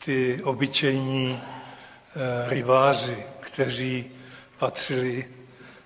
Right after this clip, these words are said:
tehdy k těm nejnižším společenským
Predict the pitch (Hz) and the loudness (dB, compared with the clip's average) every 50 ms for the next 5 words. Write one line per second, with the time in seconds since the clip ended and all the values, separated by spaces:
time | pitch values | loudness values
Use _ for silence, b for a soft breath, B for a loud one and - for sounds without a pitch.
0 | B - - 151 - 135 131 123 127 135 131 - - - - 143 127 127 123 127 | B 0 2 2 4 4 2 2 2 0 0 -2 -4 -2 0 0 0 0 -2 -4
1 | 131 123 - - - - - 143 131 127 123 127 123 120 - - 139 127 123 120 | -6 -8 -8 -12 -18 -8 -2 0 0 0 0 -2 0 0 0 2 2 0 0 -2
2 | 117 - B B B B B - - - 143 131 131 123 - - 143 131 123 - | -4 -6 B B B B B -8 -2 2 4 4 4 4 4 2 2 2 2 0
3 | - - - 147 127 117 120 113 | -4 -4 -4 -6 -6 -8 -8 -12